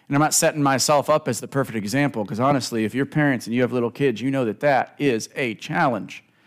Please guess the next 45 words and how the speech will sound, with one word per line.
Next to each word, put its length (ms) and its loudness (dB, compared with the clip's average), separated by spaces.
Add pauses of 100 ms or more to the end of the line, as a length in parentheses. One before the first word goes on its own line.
(400)
Some 220 0
nights 260 2
you 60 -2
don't 220 0
feel 180 2
like 240 4
doing 240 -6
it. 80 -16 (560)
Some 160 -2
nights 240 2
you 100 0
don't 220 2
want 220 0
to 80 -6
do 180 0
it. 240 -4
And 140 -8
some 140 -4
nights 200 -6
you 80 -6
forget 380 -6
to 80 -8
do 180 -10
it. 80 -18 (2000)
We 100 -2
share 280 4
blessings 540 0
with 140 -2
the 60 2
boys. 360 2
We 60 -8
share 180 0
prayer 280 2
requests 460 0
with 220 0
them. 360 0 (520)
And 140 4
you 80 4
know 180 4
when 160 0
we 140 2
forget 380 -2
to 100 -2
do 180 0
it, 340 0